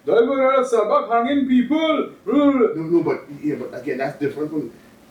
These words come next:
Speaker 2: the mandate once you're convicted
Speaker 1: Yeah,
Speaker 2: of
Speaker 1: but
Speaker 2: murder.
Speaker 1: no, yeah, but you know what the thing is, is what I say, it, it's perception, it's coming with public perception and not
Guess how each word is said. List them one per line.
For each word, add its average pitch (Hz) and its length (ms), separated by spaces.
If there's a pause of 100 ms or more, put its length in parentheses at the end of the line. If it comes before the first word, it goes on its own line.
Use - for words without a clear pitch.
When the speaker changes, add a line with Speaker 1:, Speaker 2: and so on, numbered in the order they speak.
(200)
Speaker 2:
the 139 120
mandate 151 720
once 156 400
you're 170 140
convicted 156 400
Speaker 1:
Yeah, 208 120
Speaker 2:
of 180 60
Speaker 1:
but 147 140
Speaker 2:
murder. 139 180
Speaker 1:
no, 147 180
yeah, 110 200
but 107 160
you 120 160
know 113 100
what 113 120
the 117 80
thing 127 180
is, 104 180
is 113 100
what 135 120
I 135 60
say, 127 160
it, 113 300
it's 123 160
perception, - 600
it's - 100
coming 123 260
with 151 120
public 123 300
perception - 360
and 117 180
not 123 220